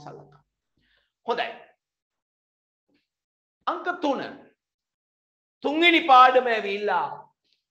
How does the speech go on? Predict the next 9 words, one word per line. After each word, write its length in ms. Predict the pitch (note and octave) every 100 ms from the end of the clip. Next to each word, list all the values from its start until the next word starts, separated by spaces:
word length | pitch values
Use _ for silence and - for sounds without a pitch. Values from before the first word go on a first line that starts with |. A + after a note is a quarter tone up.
| _ _ _ _
නිකන් 280 | G3+ G#3 F#3+ F3 -
කැෂුවල් 580 | C#4 D4 - E4 C#4+ A#3+ F#3
පාඩමක්. 640 | E3 C#3+ C3+ C#3+ F#3 - _ _ _ _ _ _ -
ඒකට 200 | G3+ G3
අපි 100 | F#3
කියන්නේ 320 | G#3 G#3 - A#3
දිත්ව 400 | B3 - - C4
සටහන් 540 | B3+ A3+ A#3 G#3+ G#3+ G#3
හඳුන්වා 580 | G3 G3 F#3+ F#3 F3+ E3+